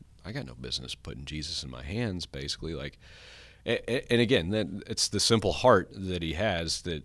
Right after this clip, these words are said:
uh, it's so beautiful. It, it, this is our Lord. A-, and, you know, people ask, often ask me, um, as, you know, I'm a young priest. I was formed, but thanks be to God, by great,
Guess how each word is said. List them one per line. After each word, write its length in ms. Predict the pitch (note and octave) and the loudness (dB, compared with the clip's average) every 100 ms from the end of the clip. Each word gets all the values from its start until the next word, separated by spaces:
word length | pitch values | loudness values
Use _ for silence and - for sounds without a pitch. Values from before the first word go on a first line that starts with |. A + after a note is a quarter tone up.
| - | -8
uh, 180 | F2 D#2+ - D2 D#2 | -10 -10 -12 -14 -12
it's 160 | C2+ - | -8 -4
so 100 | E2 | -4
beautiful. 580 | C#2 A2 C#3 - D2 D#2+ C#2+ | 4 8 8 8 0 -6 -6
It, 160 | - E2 - - | -10 -12 -14 -12
it, 100 | F2 - | -12 -6
this 260 | E2+ G2+ | 0 2
is 120 | A2 | 4
our 100 | G2 | 2
Lord. 280 | F2+ C3 E2 | 4 2 0
A-, 360 | D#2 E2+ F#2 - | -2 -6 -8 -4
and, 300 | F#2 F2+ D#2+ - - - - | -4 -2 -4 -10 -20 -20 -8
you 80 | G#2 | -2
know, 140 | F2+ E2+ - - - - - | -2 -4 -12 -18 -20 -20 -4
people 340 | A#2+ A2 G#2 | 0 2 4
ask, 300 | F#2+ F2 - - - - | 4 2 -2 -8 -14 -6
often 320 | G2 F2+ F#2 | -2 0 0
ask 280 | F2+ E2 - | 0 0 0
me, 340 | F#2 F2 E2+ | 0 0 0
um, 500 | G#1+ E2+ D#2+ D#2 D2+ D2+ - - - - - | -2 -2 -2 -4 -8 -12 -20 -20 -20 -18 -8
as, 180 | E2+ F#2 - | -6 -6 -4
you 120 | F#2+ | -2
know, 200 | D#2+ D#2+ - - | 0 -2 -8 -4
I'm 80 | G#2 | 4
a 40 | |
young 180 | G#2 A2 | 8 8
priest. 460 | G#2 G#2 G2+ F#2+ - | 6 4 4 4 2
I 80 | E2+ | 0
was 140 | D#2+ | -4
formed, 440 | - G2+ F#2+ F2+ - | 2 4 6 4 -2
but 120 | - - | -6 -2
thanks 220 | G2+ F#2+ | 0 0
be 120 | F#2+ | 0
to 80 | F#2 | 0
God, 300 | F2+ F2+ F2 | 2 0 0
by 220 | E2 E2 D2 - - - | 0 -2 -4 -12 -20 -6
great, 300 | - A2 G#2+ | 4 4 4